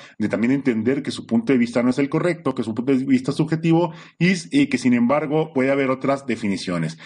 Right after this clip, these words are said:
El contrapunto de la subjetividad vendría siendo la objetividad, eh, que, eh, basa los puntos de vista, eh, en algo que no es subjetivo, que no tiene prejuicios y está verificado por diferentes sujetos.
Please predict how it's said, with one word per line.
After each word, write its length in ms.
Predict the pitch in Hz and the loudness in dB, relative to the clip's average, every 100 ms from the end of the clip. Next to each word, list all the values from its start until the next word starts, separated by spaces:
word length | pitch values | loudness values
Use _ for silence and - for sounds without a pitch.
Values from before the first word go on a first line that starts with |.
| - | -8
El 160 | 151 185 | -4 0
contrapunto 760 | 220 214 196 165 170 160 175 170 | 0 0 -2 0 0 2 2 2
de 120 | 147 | 2
la 100 | 123 | 0
subjetividad 760 | 120 - - 101 101 113 139 | -4 -8 -6 -2 2 2 2
vendría 260 | 113 104 123 | -2 0 0
siendo 300 | 135 127 135 | 0 0 2
la 120 | 143 | 2
objetividad, 840 | 127 - 117 107 101 95 127 120 - - - - | 0 -4 -8 -4 -2 0 0 0 -6 -16 -20 -6
eh, 400 | 110 110 110 107 110 | 0 0 0 -2 -2
que, 560 | 120 127 - 120 120 | 0 0 -2 0 0
eh, 60 | 123 | 0
basa 360 | 127 139 151 160 | -2 -2 0 -2
los 120 | 147 | -2
puntos 360 | - 151 165 160 | -2 0 2 2
de 100 | 156 | 2
vista, 560 | 160 151 - 151 160 - - - | 4 2 0 -2 -2 -8 -14 -2
eh, 480 | 127 127 120 113 117 | 2 2 0 -2 -2
en 280 | 120 120 123 | 0 2 2
algo 300 | 139 156 156 | 2 0 0
que 140 | 123 | 2
no 220 | 123 131 | 4 4
es 120 | 143 | 2
subjetivo, 560 | - 160 160 165 160 147 | -2 -4 -2 2 2 2
que 100 | 117 | 0
no 140 | 113 | 0
tiene 200 | 117 147 | 0 0
prejuicios 720 | 156 165 160 175 160 151 147 117 | 0 -2 0 0 0 0 0 0
y 60 | |
está 280 | 104 - 139 | -2 -2 -2
verificado 760 | 156 143 - 104 135 139 160 160 | 0 -4 -6 -8 0 0 0 -2
por 160 | 120 | 0
diferentes 640 | 127 135 143 131 151 143 - | 0 2 0 2 0 -2 0
sujetos. 800 | 131 - 113 113 110 87 78 | 0 0 0 0 -2 -10 -10